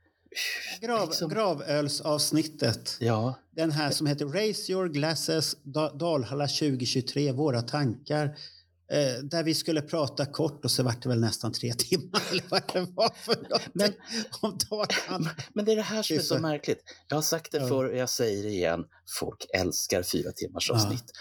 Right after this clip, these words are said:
Speaker 2: Och du säger
Speaker 1: Nej,
Speaker 2: bara,
Speaker 1: nej, det,
Speaker 2: "Nej."
Speaker 1: det är bara du som tror det. Det, det, det ska inte bli, det, råkar det bli så där,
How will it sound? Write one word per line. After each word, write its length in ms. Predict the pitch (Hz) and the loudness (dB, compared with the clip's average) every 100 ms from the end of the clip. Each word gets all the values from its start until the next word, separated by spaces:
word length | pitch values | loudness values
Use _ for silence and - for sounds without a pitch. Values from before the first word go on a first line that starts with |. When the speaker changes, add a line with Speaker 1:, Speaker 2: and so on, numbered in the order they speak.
| - | -6
Speaker 2:
Och 100 | 120 | -2
du 120 | 92 | 2
säger 240 | 90 - 90 | 2 2 0
Speaker 1:
Nej, 140 | 156 190 | 0 2
Speaker 2:
bara, 20 | |
Speaker 1:
nej, 140 | 170 | 0
det, 80 | 175 | 0
Speaker 2:
"Nej." 140 | - 170 | 0 2
Speaker 1:
det 80 | |
är 100 | 180 | 0
bara 240 | 190 180 175 | 0 0 0
du 260 | 147 151 | 0 0
som 240 | 143 143 135 | 0 0 0
tror 300 | - 123 113 | 2 2 2
det. 120 | 120 | 0
Det, 140 | 120 | 0
det, 200 | 151 180 | 0 0
det 180 | 175 190 | 0 -2
ska 180 | - 190 | 0 0
inte 240 | 180 185 | 0 0
bli, 140 | 165 175 - - _ | -2 -4 -8 -14 _
det, 200 | - 165 | -8 -2
råkar 360 | 180 208 208 202 | 0 0 0 0
det 120 | 202 | 0
bli 260 | 180 202 | 0 0
så 140 | - 175 | 0 0
där, 200 | 147 | 2